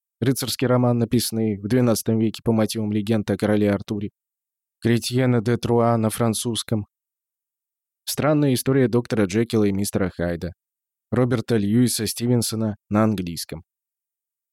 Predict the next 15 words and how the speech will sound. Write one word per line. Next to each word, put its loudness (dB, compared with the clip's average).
Платон 0
почему-то -2
ожидал, 2
что, -2
получив -2
книги, 2
в 0
раз 0
вычислит -2
злодея, 0
но 0
странная 0
подборка -2
лишь -2
озадачивала. -2